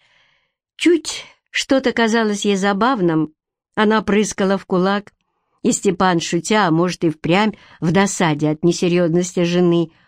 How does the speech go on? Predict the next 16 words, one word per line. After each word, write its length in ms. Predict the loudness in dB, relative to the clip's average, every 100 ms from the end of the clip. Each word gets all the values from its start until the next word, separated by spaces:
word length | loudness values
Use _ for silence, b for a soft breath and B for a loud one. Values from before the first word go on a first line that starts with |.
| b
грозно 520 | -2 2 2 2 0 0
цокал 360 | -2 -2 0
языком. 720 | 0 0 -2 -2 0 0 0 _ _ _ _ _ _
Пристыженно 920 | -2 0 0 0 2 4 4 4 0 -4 0
умолкнув, 800 | 2 4 2 0 0 0 -2 _ B B 0
Маис 340 | 2 2 0
через 320 | 0 0 2
минуту 400 | 2 2 0 0
забывалась 720 | 0 2 2 2 0 -2 -2
и 40 | -2
покатывалась 840 | -2 0 -2 -2 0 0 0 -2
на 160 | 0 0
пару 380 | 2 2 2 -2
со 160 | -2
строгой 420 | -2 -2 2 2
учительницей, 880 | 2 0 -4 0 0 0 0 -2 -2